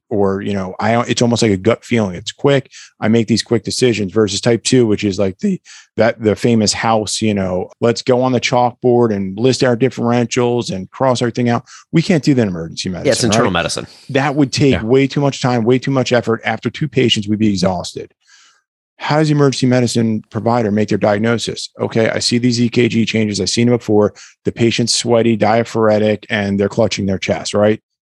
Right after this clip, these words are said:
Speaker 1: M I, right?" So we, we create these, you know, illness scripts, or what actually become is these heuristics, these simple shortcuts.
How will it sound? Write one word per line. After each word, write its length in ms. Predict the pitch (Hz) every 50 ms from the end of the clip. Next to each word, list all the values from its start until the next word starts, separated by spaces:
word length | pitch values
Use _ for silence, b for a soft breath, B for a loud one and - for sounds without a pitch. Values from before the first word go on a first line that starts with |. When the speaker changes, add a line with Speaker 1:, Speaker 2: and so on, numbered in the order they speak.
| _ _ _ _
Speaker 1:
M 220 | - 120 113 110 107
I, 280 | 104 92 82 78 - -
right?" 260 | - 104 110 117 - B B B B B
So 160 | - - 135
we, 320 | 135 135 147 165 170 165 151 - - -
we 420 | 131 131 151 - 175 151 151 156 139 -
create 360 | - - - 147 151 156 151 -
these, 300 | 139 123 117 101 87 -
you 100 | - 123
know, 140 | 113 113 - _
illness 360 | 151 151 165 170 160 135 117
scripts, 380 | - - 120 107 107 104 - - -
or 320 | - 117 113 110 113 117 - _ _ _ _ _ _
what 240 | - 110 113 117 - -
actually 380 | - - 127 143 - 143 135 127
become 280 | 120 113 - 117 117
is 120 | 113 101 -
these 200 | 110 107 - -
heuristics, 460 | 117 117 120 143 151 - - 98 -
these 200 | - 113 107 -
simple 280 | - 135 110 120 117 101
shortcuts. 640 | - - 160 165 165 - - 113 101 98 - -